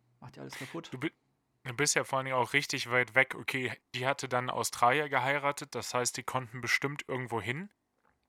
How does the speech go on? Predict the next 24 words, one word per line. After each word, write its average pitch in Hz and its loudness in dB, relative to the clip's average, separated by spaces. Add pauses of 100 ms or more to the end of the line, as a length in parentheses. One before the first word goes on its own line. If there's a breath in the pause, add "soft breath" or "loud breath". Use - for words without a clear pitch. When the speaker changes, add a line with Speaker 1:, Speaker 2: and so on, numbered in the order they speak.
(460)
Speaker 2:
Aber 131 6
stell 143 2
dir 143 -2
mal 131 2
vor, 139 0
du, 131 -4
du 117 -8
wanderst 131 4
so 135 0
als 123 0
Pärchen 139 0
aus 117 -2
Deutschland 131 0
dahin 117 0
aus 127 0 (440)
und 139 0
dann 135 4
passiert 139 -2
dir 143 0
sowas 120 -2 (720)
und 123 -4
dann 131 -2 (200)
bist - 4
du 160 -8